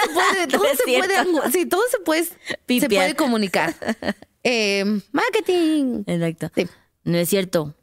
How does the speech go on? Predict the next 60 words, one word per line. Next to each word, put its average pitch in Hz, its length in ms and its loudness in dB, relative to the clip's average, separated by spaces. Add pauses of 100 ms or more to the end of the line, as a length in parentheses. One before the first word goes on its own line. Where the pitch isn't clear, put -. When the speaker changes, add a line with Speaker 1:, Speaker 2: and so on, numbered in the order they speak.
Speaker 2:
O 196 120 0
sea, 214 100 2
Jimena 233 360 0
sí 254 120 0
lo 214 100 2
dice, 196 260 0
porque 202 360 -2
<laughs> - 0 -
sí, 220 420 0 (140)
sí 226 180 0
cree. 214 380 2
Speaker 1:
No, 262 420 2 (140)
yo 523 100 0
sí 554 100 -4
creo 508 200 0
que 480 100 0
sí. 381 160 0 (260)
O 262 60 0
sea, 359 80 2
yo 415 140 0
creo 440 140 0
Speaker 2:
Exacto. - 40 -8
Speaker 1:
que 440 160 0
muchos 427 260 0
de 440 60 2
los 262 180 0
errores 247 600 0 (100)
de 208 180 -2
co-, 208 200 0
de, 185 600 0 (180)
de, 196 380 -2
de 233 140 2
un 240 100 0
producto 254 520 0
es 240 180 0
cómo 254 300 0
lo 226 160 -2
comunican. 180 640 0
O 165 100 -4
sea, 208 160 0
¿sabes? 247 280 0
Speaker 2:
Ujú. 170 80 -8 (120)
Speaker 1:
No 233 180 2
el 262 120 0
producto 233 420 0
en 202 120 2
sí, 269 140 2
porque 214 260 -2
hay 320 60 0
productos 392 440 0
para 285 180 0
todos. 277 640 0
O 180 100 0
sea, 196 420 0 (600)
es 208 100 2
más 220 160 2
bien 220 140 0
como 208 240 0
lo 170 120 0
dicen. 220 300 -6